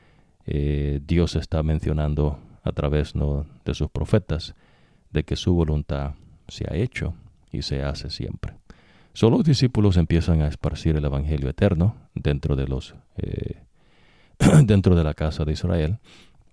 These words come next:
Eh, después Dios, eh, levanta a Pablo. Pablo también esparce el evangelio, eh, a los gentiles. Y Pablo empieza, ves, a tener,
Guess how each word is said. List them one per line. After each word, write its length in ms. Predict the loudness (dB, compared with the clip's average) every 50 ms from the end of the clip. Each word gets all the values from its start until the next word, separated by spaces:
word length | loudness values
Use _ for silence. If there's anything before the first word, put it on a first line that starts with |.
| _ _ _ _ _ _ _ _ -20 -20 -20 -20 -12 -6
Eh, 200 | -2 0 0 2
después 440 | 2 0 0 0 2 2 2 2 2
Dios, 380 | 4 4 4 4 4 0 -6 -16 -16 -20 -20 -16 _
eh, 120 | -6 -6 -4
levanta 720 | -4 -2 0 0 0 0 0 -2 -4 -6 -6 -8 -10 -14 -20 _ _
a 100 | -8 -4
Pablo. 480 | 0 2 2 2 2 2 0 0 -2 -4 -6 _
Pablo 300 | -2 -2 0 0 0 -2
también 420 | -2 -2 -4 -2 -2 -2 -2 -2
esparce 440 | -4 -6 -4 -4 -4 -4 -4 -6 -8
el 80 | -8 -6
evangelio, 600 | -6 -6 -6 -2 0 0 0 2 2 0 0 -2 _ _ _ _ _ _ _ _ _ _ _ _ _ _ _ _ _ _ _ _ -4
eh, 200 | -2 -2 -2 -2
a 40 | -2
los 180 | -4 -4 -6
gentiles. 600 | -6 -8 -6 -2 0 0 2 2 0 -2 -4 -8 -16 -20 -20 -20 _ _ _ _ _ _ _ _
Y 300 | -4 -2 0 0 0 0
Pablo 340 | 0 2 2 2 4 4 4
empieza, 400 | 4 4 2 0 0 0 0 0
ves, 280 | 0 0 0 -2 -2 -6
a 40 | -6
tener, 460 | -4 -4 -2 0 0 0 0 -2